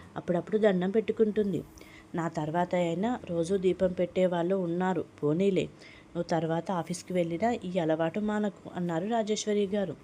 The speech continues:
"సరే" అని తల ఊపి నుంచున్న నయనిని చూసి "పాప లేస్తుందా ఇప్పుడు?" అన్నారు ఆవిడ. "లేదు, కొంచెం టైమ్ పడుతుంది" అంది నయని. "సరే అయితే నాతో రా" అని బయటకు తీసుకువెళ్ళి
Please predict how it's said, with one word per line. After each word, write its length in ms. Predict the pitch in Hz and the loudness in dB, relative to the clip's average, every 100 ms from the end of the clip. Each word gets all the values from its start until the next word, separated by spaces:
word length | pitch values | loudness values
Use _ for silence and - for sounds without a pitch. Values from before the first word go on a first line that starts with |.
| - - - - - - | -20 -20 -20 -20 -20 -18
"సరే" 300 | - 165 165 190 | -6 2 4 4
అని 200 | 180 220 | 2 0
తల 200 | 185 175 | 0 2
ఊపి 340 | 175 170 247 277 - | 2 2 0 -2 -2
నుంచున్న 400 | 175 170 185 196 | -2 -2 0 2
నయనిని 440 | 202 180 165 185 185 | 2 4 4 2 2
చూసి 360 | 175 175 170 165 - | -2 -2 -2 -2 -4
"పాప 240 | - 156 151 | -6 -6 -4
లేస్తుందా 560 | 196 180 180 190 180 208 | -2 -2 -2 -4 0 2
ఇప్పుడు?" 320 | 226 - 208 | 0 0 0
అన్నారు 380 | 196 175 160 220 | 2 2 2 2
ఆవిడ. 240 | 220 185 160 - - - - - - 156 | 2 0 -2 -6 -20 -20 -20 -20 -8 0
"లేదు, 320 | 160 185 202 - | 2 2 0 -2
కొంచెం 340 | 175 170 196 190 | -4 0 0 0
టైమ్ 260 | 185 180 | 2 2
పడుతుంది" 540 | 196 196 190 202 180 - | 2 0 0 0 0 -2
అంది 260 | 170 160 202 | -2 -2 0
నయని. 360 | 226 226 180 - - - - - - - - | 2 2 0 -2 -10 -18 -20 -20 -18 -20 -16
"సరే 360 | - 175 151 175 | 2 6 8 8
అయితే 340 | 196 202 208 175 - - - - - - | 6 4 6 4 2 -16 -20 -20 -10 -2
నాతో 360 | 165 151 190 | 0 4 6
రా" 180 | 196 185 - | 8 6 4
అని 220 | 165 214 302 - 160 | 0 2 2 2 -2
బయటకు 420 | 156 151 185 196 | 0 0 0 0
తీసుకువెళ్ళి 720 | 180 180 - 175 170 165 160 | 0 -2 0 4 4 4 0